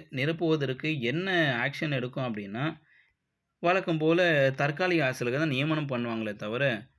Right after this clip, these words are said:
உடனடியாக நிரந்தர ஆசிரியர்கள் நியமனம் செய்ய மாட்டார்கள். இதுதான் பதில்.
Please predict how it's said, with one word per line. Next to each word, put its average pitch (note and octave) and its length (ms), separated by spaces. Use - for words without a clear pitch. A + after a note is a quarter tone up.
உடனடியாக D3 800
நிரந்தர D3 440
ஆசிரியர்கள் A#2+ 640
நியமனம் C3 440
செய்ய A2 240
மாட்டார்கள். G#2+ 520
இதுதான் B2+ 460
பதில். A2+ 300